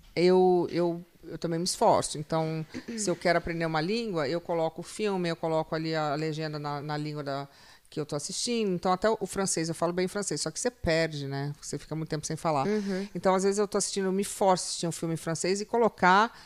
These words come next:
Speaker 1: a legenda em francês pra eu, pra eu ter esse estímulo. Então, é, é pensado mesmo, não é uma coisa que
Speaker 2: E aí
Speaker 1: só
Speaker 2: você fala o quê? Inglês, francês?
Speaker 1: Inglês, francês, italiano, português, um pouco. O espanhol me enrola um pouco, eu falo bem, mas é como eu falo as outras línguas. E alemão é uma língua interessante, que eu entendia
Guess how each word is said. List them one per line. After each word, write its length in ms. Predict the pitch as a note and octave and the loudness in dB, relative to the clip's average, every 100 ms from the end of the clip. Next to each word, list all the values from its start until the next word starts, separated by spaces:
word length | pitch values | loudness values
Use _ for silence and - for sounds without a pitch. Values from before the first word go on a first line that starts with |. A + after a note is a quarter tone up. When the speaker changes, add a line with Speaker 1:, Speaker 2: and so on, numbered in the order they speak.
| - - | -20 -4
Speaker 1:
a 80 | |
legenda 320 | F#3+ F#3 F#3+ G3 | 0 2 2 0
em 40 | |
francês 340 | F#3+ F3+ F#3 | 0 2 0
pra 140 | F#3+ G3+ | 2 0
eu, 60 | - _ | -2 _
pra 100 | - | -2
eu 60 | F#3 | -2
ter 140 | - | 2
esse 180 | F#3+ - | 0 2
estímulo. 560 | G3+ - F#3+ F3+ F3 D#3+ - - - - | -2 -2 -2 -2 -2 -4 -10 -20 -20 -10
Então, 720 | F#3 - F#3+ G#3+ A#3+ A3+ G3 - | -8 2 4 4 -2 -6 -8 -8
é, 580 | - F#3 F#3 F3+ F3 E3+ D#3+ - | -2 2 4 4 2 0 -4 -8
é 80 | |
pensado 600 | D#3+ G3+ G#3 - F3 D#3 D3 | -4 -2 -2 0 2 2 0
mesmo, 260 | C#3+ D3 | -6 -4
não 60 | D#3 | -4
é 40 | |
uma 60 | E3 | -4
coisa 180 | D#3 C#3+ | -4 -2
que 60 | G#3+ | 4
Speaker 2:
E 40 | |
aí 80 | A3+ | 4
Speaker 1:
só 100 | A#3 | 4
Speaker 2:
você 80 | A#3+ | 2
fala 180 | A3+ A#3 | 2 0
o 40 | |
quê? 120 | A#3 F#3 | -2 -2
Inglês, 600 | F3 G3 F#3 G3+ B3 - | -4 -4 -2 0 -2 -4
francês? 720 | A3+ G#3 - G3+ F#3+ G3 A3+ | -6 -6 -6 -8 -6 -6 -4
Speaker 1:
Inglês, 220 | F3+ F#3 | -2 -2
francês, 420 | - E3+ F#3 F#3+ | -4 -6 -2 -2
italiano, 800 | F3+ F3 D#3+ E3+ F#3+ G3+ G3+ G3 F#3+ | -2 -2 -2 0 0 0 -2 -4 -8
português, 760 | - E3 F3 F3+ G3 G3 G3 F#3 | -8 -6 0 2 4 4 2 0
um 80 | F3 | -6
pouco. 320 | - E3+ - | -4 -6 -4
O 60 | |
espanhol 380 | G3+ - G3 G#3 | -4 2 2 4
me 120 | A3+ | 2
enrola 200 | G#3+ G3+ | 4 4
um 40 | F#3+ | 4
pouco, 180 | G3 G3+ | 2 0
eu 40 | |
falo 180 | - G#3 | 0 0
bem, 120 | G3 | 2
mas 140 | F3 | 0
é 40 | F3+ - | -2 -6
como 160 | - F#3+ | -6 -4
eu 40 | |
falo 160 | F3+ F#3 | 0 -2
as 80 | |
outras 200 | F3 F3+ | -2 -4
línguas. 240 | F3+ A3 - - - - - | -2 -2 -6 -12 -16 -14 6
E 80 | B3 | 10
alemão 520 | B3+ A#3 A3 B3 A#3+ | 10 10 8 8 6
é 20 | |
uma 180 | A3+ A3 | 6 4
língua 160 | A3 | 4
interessante, 420 | A3+ A#3 A3+ G#3+ - | 2 0 2 -2 2
que 60 | |
eu 80 | G#3 | 2
entendia 480 | G#3 G#3+ G3+ A3 | 2 0 2 2